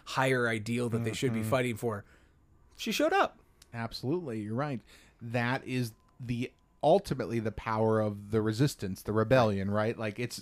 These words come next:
Speaker 2: so Poe is representing that, but that theme is something we've seen before too. That's the whole point, is it's meant to inspire you, it's meant to bring hope,
Speaker 1: Mm-hmm.
Speaker 2: and Poe represents those values there, and that, absolutely, it's great.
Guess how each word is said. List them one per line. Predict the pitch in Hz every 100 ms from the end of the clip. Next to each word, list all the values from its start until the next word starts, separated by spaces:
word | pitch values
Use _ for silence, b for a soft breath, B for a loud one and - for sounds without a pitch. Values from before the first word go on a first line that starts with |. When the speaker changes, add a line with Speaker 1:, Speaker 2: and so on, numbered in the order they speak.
| -
Speaker 2:
so | 143 123 B B B -
Poe | - 143 143
is | 120 104
representing | 117 101 107 95 120 156 107 98
that, | 90 95 90 - -
but | 127 -
that | 113 123 - -
theme | - 127 123 110
is | 107
something | 120 107 - 101
we've | 104 104 -
seen | 110 107
before | 101 98 - 104 95
too. | - 175 127 104 - B B B 110
That's | 104 101 -
the | -
whole | 104 110 110
point, | - 143 131
is | 101 104
it's | 104 107
meant | 104 - -
to | 117 110
inspire | 107 - 98 104 110 104
you, | 101 104
it's | 101
meant | 104 98 -
to |
bring | 104 107 101
hope, | 95 127 170
Speaker 1:
Mm-hmm. | 104
Speaker 2:
and | 101 - B B B _ _ _ -
Poe | - 127 120 120
represents | 117 107 - 110 104 101 98 101 - - _ _
those | 104 98 101 104
values | 92 92 101 107 107
there, | 117 170 - -
and | 98
that, | - -
absolutely, | - 98 - 110 - 101
it's | 104 -
great. | - 135 135 -